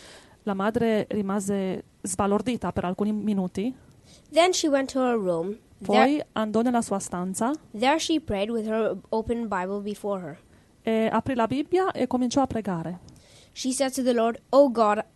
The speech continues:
Speaker 2: I believed you the promises thou didst give me in thy word."
Speaker 1: E disse al Signore, "O Dio,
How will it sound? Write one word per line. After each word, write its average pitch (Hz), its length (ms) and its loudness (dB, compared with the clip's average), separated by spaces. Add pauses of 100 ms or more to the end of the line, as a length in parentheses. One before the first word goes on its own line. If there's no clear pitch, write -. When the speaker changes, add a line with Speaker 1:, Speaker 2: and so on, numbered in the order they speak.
(120)
Speaker 2:
I 240 120 4
believed 262 440 2
you 240 80 -4
the 214 120 -2
promises 214 680 -2
thou 214 200 0
didst 208 460 -4
give 214 200 -2
me 196 180 -2
in 208 80 -4
thy 208 160 -2
word." 208 380 -2 (600)
Speaker 1:
E 247 100 0
disse 277 280 0
al 233 140 2
Signore, 214 600 -2 (420)
"O 277 100 4
Dio, 220 460 -2